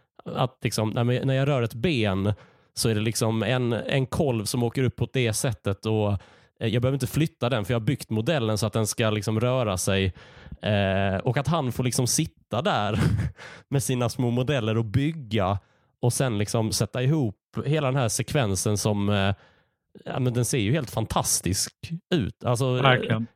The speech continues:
Speaker 1: det var ju inget, man tänker ju inte, man ser, eh, Empire Strikes Back så tänker man ju inte att, eh, eh, A T eighty Walker, så här, "Ah, ja, de var ju, de där ser bara ut att vara fyrtio centimeter höga."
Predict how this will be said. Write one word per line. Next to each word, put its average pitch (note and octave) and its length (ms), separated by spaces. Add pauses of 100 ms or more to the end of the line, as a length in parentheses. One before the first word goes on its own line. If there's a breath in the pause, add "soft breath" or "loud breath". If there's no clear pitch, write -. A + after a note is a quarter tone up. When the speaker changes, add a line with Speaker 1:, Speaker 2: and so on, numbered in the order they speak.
Speaker 1:
det B2+ 260
var C#3 120
ju C3+ 60
inget, D3 400
man C3+ 100
tänker C#3 240
ju D3 40
inte, A#2 280
man C3+ 140
ser, A#2 360 (460 soft breath)
eh, G#2+ 220
Empire A#2 280
Strikes G#2+ 320
Back B2+ 180
så A2+ 80
tänker B2 260
man A2+ 120
ju A#2+ 60
inte A2 280
att, - 340
eh, G2+ 400 (720 soft breath)
eh, G#2 400
A - 100
T C3+ 80
eighty A2+ 220
Walker, G#2 340
så A2+ 120
här, C#3 140
"Ah, C#3+ 60
ja, A2 80
de A#2+ 200
var C3+ 120
ju, C3+ 140 (580)
de B2+ 120
där B2 140
ser D3 120
bara C#3 160
ut A#2 140
att A#2 40
vara A2+ 100
fyrtio - 280
centimeter G#2 480
höga." A2+ 460